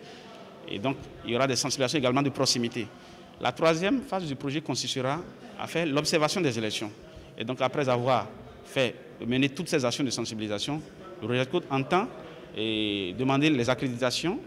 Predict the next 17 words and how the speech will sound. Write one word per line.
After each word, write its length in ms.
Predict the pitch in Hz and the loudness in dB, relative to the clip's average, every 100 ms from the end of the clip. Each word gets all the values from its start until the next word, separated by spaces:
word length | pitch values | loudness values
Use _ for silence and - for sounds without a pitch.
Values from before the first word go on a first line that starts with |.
| - | -10
auprès 240 | - 127 147 | -10 -2 2
des, 540 | 127 113 110 101 92 | 4 4 2 0 -2
des 180 | 98 110 | -2 0
instances 340 | 135 175 170 - | 0 2 2 2
habilitées 480 | 131 127 127 170 220 - - - - - | 2 2 2 2 0 -4 -14 -14 -14 -2
pour 180 | 170 180 | 2 4
faire 160 | 185 170 | 6 6
l'observation 640 | 143 147 170 147 147 190 | 6 6 6 6 4 4
des 160 | 127 | 4
élections 420 | 123 120 - 151 160 - - - | 4 0 0 -2 -2 -8 -14 -2
en 120 | 139 | 2
vue 100 | 139 | 2
de 100 | 143 | 2
contribuer 680 | 127 135 123 120 123 131 147 - | 2 0 0 0 2 2 0 0
à 80 | 131 | -2
la 80 | |
transparence 680 | 123 120 - 117 117 127 - | 0 -2 0 0 0 -2 -8